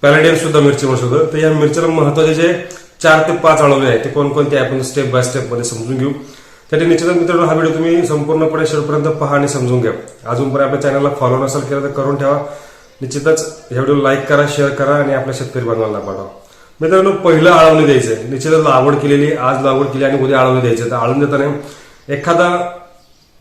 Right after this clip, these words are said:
बुरशीनाशक जाणं खूप गरजेचं आहे. आता हीट वाढती आहे, तर या ठिकाणी कॉपर बेसमध्ये, अ, बुरशीनाशक जाणं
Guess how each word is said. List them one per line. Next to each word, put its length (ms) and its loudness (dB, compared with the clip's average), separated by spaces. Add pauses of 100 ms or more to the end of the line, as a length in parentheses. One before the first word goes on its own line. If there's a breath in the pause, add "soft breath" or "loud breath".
(120)
बुरशीनाशक 760 0
जाणं 300 0
खूप 180 -2
गरजेचं 260 0
आहे. 240 -6
आता 140 -6
हीट 200 -2
वाढती 340 2
आहे, 120 2 (420 loud breath)
तर 60 2
या 80 4
ठिकाणी 260 0
कॉपर 400 0
बेसमध्ये, 600 2
अ, 120 2
बुरशीनाशक 540 -2
जाणं 320 2